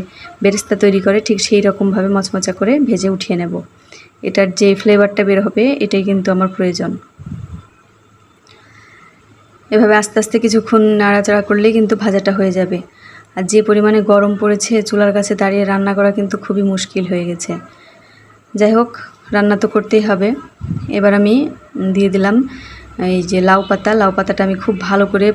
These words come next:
পরিষ্কার করে রেখেছি, একদম ছোট ছোট করে কেটে, ভালো করে ধুয়ে ছোট ছোট করে কেটে রেখেছি। আমি কিন্তু মাছে একটু লবণ দিয়েছিলাম, সেজন্য এখানে লবণটা কিন্তু বুঝে শুনে দিতে হবে, কারণ লাউ পাতাটা একেবারে কমে একটু হয়ে যাবে।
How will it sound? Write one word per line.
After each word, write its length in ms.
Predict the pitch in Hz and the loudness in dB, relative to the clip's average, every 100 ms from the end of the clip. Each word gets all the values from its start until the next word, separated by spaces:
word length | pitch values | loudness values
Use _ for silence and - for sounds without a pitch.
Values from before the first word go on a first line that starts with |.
| 208 | 0
পরিষ্কার 360 | 190 - 196 190 | -2 -2 -4 -4
করে 140 | 190 185 | -2 -2
রেখেছি, 260 | 190 190 - 190 | -4 -4 -4 -4
একদম 220 | 180 196 240 - - - - - | -2 -2 -2 -6 -12 -20 -18 -6
ছোট 100 | 190 190 | -2 0
ছোট 120 | 190 185 | 0 0
করে 120 | 190 - | -2 -2
কেটে, 260 | 196 208 233 320 - - | -2 2 0 -2 -10 -6
ভালো 120 | 214 190 | -4 0
করে 120 | 190 185 | 0 2
ধুয়ে 140 | 226 240 | 2 2
ছোট 100 | 196 185 | -2 -2
ছোট 100 | 190 | -2
করে 120 | 190 190 | -2 -2
কেটে 160 | 190 185 | -2 -2
রেখেছি। 280 | 185 180 233 311 - - - - 185 | -2 -2 -4 -4 -8 -20 -20 -4 -2
আমি 120 | 196 | 0
কিন্তু 160 | 196 185 196 | 0 0 0
মাছে 180 | 190 202 | 0 -2
একটু 120 | 190 196 | 0 2
লবণ 200 | 196 190 196 | 2 2 0
দিয়েছিলাম, 420 | 196 196 - 190 208 | 0 0 0 0 0
সেজন্য 260 | 202 190 190 190 | 0 0 0 -2
এখানে 180 | - 190 | -2 0
লবণটা 300 | 190 190 185 190 | 0 0 0 -2
কিন্তু 140 | 185 175 | -2 -2
বুঝে 220 | 196 196 202 | -2 0 0
শুনে 160 | 196 190 | 0 -2
দিতে 160 | 180 196 190 | -2 -2 0
হবে, 200 | 180 208 302 - - - - | 0 -2 -4 -10 -20 -20 -4
কারণ 160 | 196 196 | -2 2
লাউ 120 | 190 190 | 2 2
পাতাটা 260 | 294 285 - 190 | 0 -2 0 0
একেবারে 320 | 202 196 208 202 | 2 2 0 0
কমে 200 | 196 214 240 | 0 2 0
একটু 180 | - 214 | -2 -2
হয়ে 140 | 196 180 | 0 0
যাবে। 180 | 175 180 | -2 -4